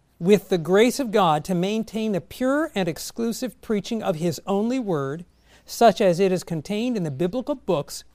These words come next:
of the Old and New Testaments, without adding anything thereto that may be contrary to it. This word is the only truth. It is the sure rule of all doctrine and of all life, and can never fail or deceive us. He who builds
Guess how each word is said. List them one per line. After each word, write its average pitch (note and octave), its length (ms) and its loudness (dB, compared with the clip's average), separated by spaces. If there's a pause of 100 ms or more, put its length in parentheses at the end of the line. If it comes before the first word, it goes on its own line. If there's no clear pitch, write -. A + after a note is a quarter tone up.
(160)
of F#3+ 140 2
the F#3 140 2
Old G3 180 4
and A3 100 0
New A3 120 0
Testaments, G3 680 -4 (340)
without F#3+ 400 4
adding F#3+ 380 2
anything B3 440 0
thereto A#3+ 520 0
that F3+ 180 -2
may G3 180 0
be G#3 100 -4
contrary G3 720 -4
to D4 240 -6
it. - 240 -14 (600)
This A3 380 4
word G3+ 360 6
is F3+ 100 -2
the F#3 140 0
only F3+ 200 0
truth. F#3 500 -4 (380)
It G#3+ 160 2
is D#3+ 160 0
the F3 100 2
sure B3+ 360 0
rule A#3 320 4
of F3 80 0
all G3 160 6
doctrine G3 520 2
and G3+ 140 -2
of G3 80 0
all G3+ 180 2
life, D3 380 0 (300)
and F#3 200 0
can F3+ 200 -6
never E3 200 0
fail A3 500 0
or F#3 120 4
deceive G3+ 400 -4
us. - 280 -14 (520)
He B3+ 160 4
who G#3+ 140 2
builds G#3+ 400 4